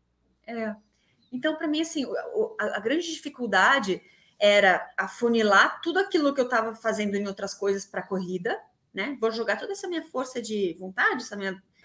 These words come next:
esse meu tempo de aeróbico, vou jogar na corrida. E, e, e, mas os primeiros treinos, assim, eu lembro que eu,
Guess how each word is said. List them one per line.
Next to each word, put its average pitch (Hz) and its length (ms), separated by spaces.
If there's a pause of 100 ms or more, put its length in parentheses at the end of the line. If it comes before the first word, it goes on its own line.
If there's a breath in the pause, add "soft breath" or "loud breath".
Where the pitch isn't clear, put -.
(180)
esse 214 200
meu 226 140
tempo 262 360
de 226 80
aeróbico, 220 580
vou 320 140
jogar 339 180
na 339 100
corrida. 247 440 (640)
E, 277 80 (360)
e, 262 180
e, - 120 (180)
mas 240 380
os 285 80
primeiros 285 400
treinos, 285 320
assim, 262 240
eu 302 80
lembro 269 240
que 302 100
eu, 311 380